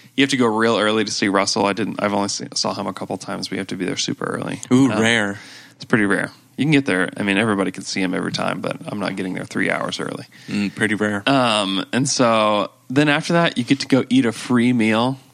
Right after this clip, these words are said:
Speaker 1: that includes dessert. And it's just like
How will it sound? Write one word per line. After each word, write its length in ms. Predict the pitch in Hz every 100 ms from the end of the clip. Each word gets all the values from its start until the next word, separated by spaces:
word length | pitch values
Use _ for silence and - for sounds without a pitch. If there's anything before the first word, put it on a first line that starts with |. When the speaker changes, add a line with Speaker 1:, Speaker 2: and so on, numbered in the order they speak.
| -
Speaker 1:
that 100 | 117
includes 600 | 110 - 117 117 113 -
dessert. 680 | - 117 104 101 110 143 - - - -
And 120 | 117
it's 120 | 127 -
just 240 | 156 -
like 340 | 175 180 -